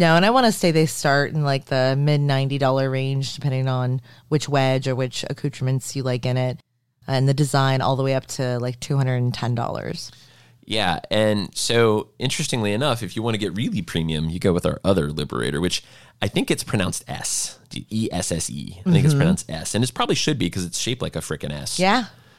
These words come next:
Speaker 2: Right? So you love that damn thing.
Speaker 1: That is neat. So remember the story we told you guys about the Weavy chair that our kids like to use as a video game nook?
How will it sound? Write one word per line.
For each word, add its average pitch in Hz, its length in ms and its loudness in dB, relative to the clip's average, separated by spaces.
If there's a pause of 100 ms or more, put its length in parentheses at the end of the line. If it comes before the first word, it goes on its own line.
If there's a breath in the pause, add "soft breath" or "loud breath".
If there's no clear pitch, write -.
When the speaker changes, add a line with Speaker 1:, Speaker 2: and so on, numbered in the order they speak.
(320 soft breath)
Speaker 2:
Right? 95 300 0
So 90 320 2
you 85 280 0
love 107 260 2
that 82 180 -4
damn - 220 -10
thing. - 180 -6 (320 loud breath)
Speaker 1:
That 180 480 4
is 165 240 4
neat. 151 360 0
So 156 540 4
remember 226 320 2
the 349 100 0
story 180 280 4
we 175 100 6
told 170 220 0
you 160 80 2
guys 147 280 4
about 131 360 2
the 135 80 0
Weavy 139 420 0
chair 139 320 2
that 131 100 0
our 120 100 0
kids 131 520 -2
like 120 200 -2
to - 100 -10
use 123 600 -4
as 123 360 -4
a 123 160 -4
video 135 320 0
game 135 340 -2
nook? 139 380 -2